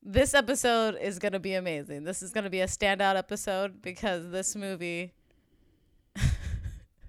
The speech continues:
is such a fucking trip. I, I can't wait to rewatch it to talk about it.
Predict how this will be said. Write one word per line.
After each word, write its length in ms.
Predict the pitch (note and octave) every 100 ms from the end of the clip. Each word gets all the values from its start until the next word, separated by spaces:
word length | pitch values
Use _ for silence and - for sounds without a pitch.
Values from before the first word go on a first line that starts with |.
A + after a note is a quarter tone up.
| - _ -
is 120 | G#3+
such 300 | - - -
a 40 | E3+
fucking 360 | E3 - D3
trip. 280 | - D3+ -
I, 200 | A#2+ F#3+ D#3+
I 80 |
can't 220 | G#3 B3+ A3+
wait 180 | G#3+ G#3
to 60 |
rewatch 480 | F#3+ F#3 D#3 D#3 -
it 160 | C#3 C3+
to 80 |
talk 240 | C#3+ C#3 -
about 220 | - -
it. 140 | F#2+